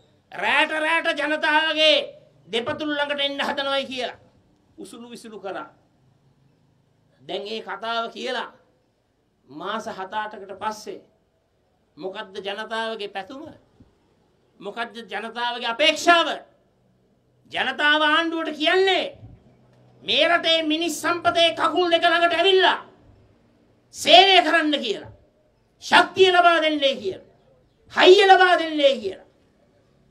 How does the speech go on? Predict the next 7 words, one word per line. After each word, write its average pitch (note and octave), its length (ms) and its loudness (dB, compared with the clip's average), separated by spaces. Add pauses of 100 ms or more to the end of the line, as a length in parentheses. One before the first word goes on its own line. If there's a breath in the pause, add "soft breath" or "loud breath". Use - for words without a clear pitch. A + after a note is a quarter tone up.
(420)
අද A#3+ 160 -4
මිනිස්සු F4+ 420 -4
අන්ත E4 240 -2
අසරණ F#4+ 420 4
භාවයට E4 380 4
පත් D4 220 -6
වෙලා, G#3+ 240 -10